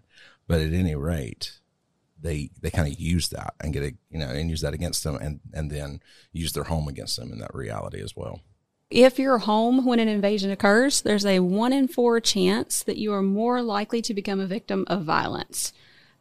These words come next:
Speaker 2: Um,
Speaker 1: Yeah, uh,
Speaker 2: that's, go ahead.
Speaker 1: So a lot, a lot of times, like,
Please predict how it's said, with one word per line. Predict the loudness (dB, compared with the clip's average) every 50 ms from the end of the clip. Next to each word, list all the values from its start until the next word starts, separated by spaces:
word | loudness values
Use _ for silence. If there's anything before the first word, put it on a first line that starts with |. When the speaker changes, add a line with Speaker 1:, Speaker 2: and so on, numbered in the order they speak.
| _ 0
Speaker 2:
Um, | 2 4 4 4 4 2 -2 -4 -8 _ _ _ _ _ _ _ _ _ _ _ _ _ _ _ _ _ _ _ _ _ _ _ _ _ _ _ _ _ _ _ _
Speaker 1:
Yeah, | 0 0 0
uh, | 0
Speaker 2:
that's, | 0 -2 -2 -2 -4 -10 -12 -14 -16 -18 -20 -20 -20 -18 -18 -18 -18 _ _ _ _ _ _ _ _ _ _ _
go | -4 -4
ahead. | -4 -4 -8 -12 -18 _ _ _ _ _ _ _ _ _ _ _ _
Speaker 1:
So | 0 2 2 4
a | 4 4
lot, | 4 4 4 2 2
a | 2
lot | 2 2 2 2
of | 2
times, | 0 0 0 0 -2 -2 -2 -2
like, | -4 -4 -4